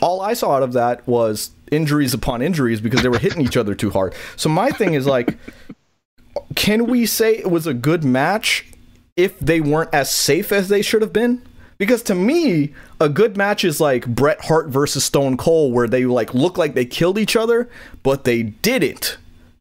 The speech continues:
WrestleMania thirteen is the match I'm talking about. They didn't kill each other. It was snug, as, as, as they'd call it. So they worked, you know, they didn't work stiff, but they worked, like, you know, they made contact,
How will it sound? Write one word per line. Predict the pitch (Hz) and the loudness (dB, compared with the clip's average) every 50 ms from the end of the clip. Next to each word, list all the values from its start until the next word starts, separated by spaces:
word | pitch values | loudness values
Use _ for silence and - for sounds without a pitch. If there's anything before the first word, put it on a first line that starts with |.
| _ _ | _ _
WrestleMania | 127 147 143 - 151 147 143 131 127 | 0 0 0 0 0 0 0 0 0
thirteen | - 123 120 - - 127 110 101 | 0 -2 -2 0 -2 0 0 0
is | 92 80 | -2 -2
the | - 101 | -2 -2
match | 98 92 90 - | -2 0 -2 -2
I'm | 101 | -2
talking | - 107 98 92 92 | 0 0 -2 -2 -4
about. | - - - - - - - - _ _ _ _ _ _ _ _ - | -8 -8 -12 -20 -20 -20 -20 -20 _ _ _ _ _ _ _ _ -2
They | 120 147 143 | 0 0 0
didn't | 143 127 117 127 175 226 262 226 196 - | 0 -4 0 2 2 2 2 -2 -4 -4
kill | - - 139 120 117 | -2 -2 0 0 0
each | 107 101 - 127 | -2 0 0 0
other. | 107 98 95 87 71 85 - _ _ _ _ _ _ _ _ _ _ _ - - | 0 2 0 -2 -2 -4 -8 _ _ _ _ _ _ _ _ _ _ _ -8 0
It | - 139 143 131 | 0 0 2 2
was | 127 120 - | 0 -2 0
snug, | - - - - 151 147 165 190 226 240 254 285 - - - - | -2 -2 -2 0 0 2 2 2 0 -2 -4 -8 -10 -14 -4 0
as, | 156 160 156 156 | 0 0 0 0
as, | - 165 156 151 147 | 0 0 0 0 0
as | 170 170 151 151 | 0 0 0 2
they'd | 165 160 147 135 | 0 -2 -2 -2
call | - 170 165 185 220 | -2 0 0 2 0
it. | 226 - - - | 0 -2 -4 -2
So | - 160 | 0 0
they | 147 143 | 2 2
worked, | 143 147 165 165 165 - | 2 2 0 0 0 -2
you | - | -2
know, | 151 143 135 | -2 0 0
they | 123 131 160 | 2 0 0
didn't | 190 196 | 2 0
work | 190 185 165 - | -2 -2 -2 -2
stiff, | - - - - 220 254 247 165 143 - - - | -4 -4 0 0 2 2 2 2 0 -6 -4 -2
but | 147 143 135 | -2 -2 0
they | 147 | -2
worked, | 147 143 156 156 151 - | 0 2 0 0 0 0
like, | 151 135 - | -2 -2 0
you | 160 139 | 0 0
know, | 127 123 120 - - - _ - - _ | 0 0 0 -4 -10 -20 _ -20 -6 _
they | 127 | 0
made | 127 139 143 135 | 0 0 0 -2
contact, | 131 - 185 196 214 202 - - 135 127 127 - - - - | -2 -2 0 0 0 -2 0 2 2 2 2 0 -6 -14 -18